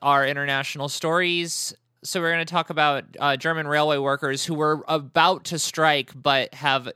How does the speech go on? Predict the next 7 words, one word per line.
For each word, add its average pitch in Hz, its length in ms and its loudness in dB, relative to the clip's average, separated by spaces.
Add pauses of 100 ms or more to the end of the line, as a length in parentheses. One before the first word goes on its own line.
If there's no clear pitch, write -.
just 147 520 -4
recently, 127 920 -6
as 123 220 -4
of, 123 180 -6
like, 101 380 -8
what, - 260 -8
today? 120 640 -6